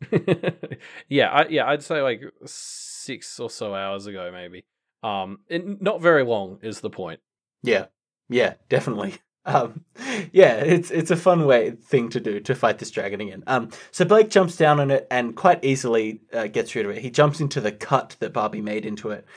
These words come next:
Speaker 1: and stabs it in its heart. And he's kinda like, "Oh, cool, that was easy."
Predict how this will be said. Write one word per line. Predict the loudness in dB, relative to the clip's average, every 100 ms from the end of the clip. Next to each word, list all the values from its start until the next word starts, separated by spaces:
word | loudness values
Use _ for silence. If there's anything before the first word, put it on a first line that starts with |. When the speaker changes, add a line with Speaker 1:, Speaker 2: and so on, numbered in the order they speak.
| -20 -20 -8
Speaker 1:
and | -6 -6
stabs | 2 4 4 2
it |
in | 0 -2
its | -4
heart. | -4 -2 -2 -6 _ -20 -20 -8
And |
he's | -8 0
kinda | 2
like, | 2 2
"Oh, | 2 4
cool, | 4 4
that | 6 4
was | 2
easy." | -2 -6 -10